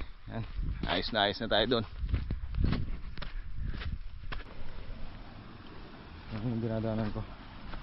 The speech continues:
mga kaibigan. Grabe, oh. Ganda. Daming mga bato.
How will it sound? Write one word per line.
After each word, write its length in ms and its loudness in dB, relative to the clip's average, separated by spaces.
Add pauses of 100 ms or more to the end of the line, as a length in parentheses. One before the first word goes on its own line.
(420)
mga 160 -4
kaibigan. 400 -2 (2750)
Grabe, 320 4
oh. 120 4 (1200)
Ganda. 260 6 (1700)
Daming 300 2
mga 180 2
bato. 200 6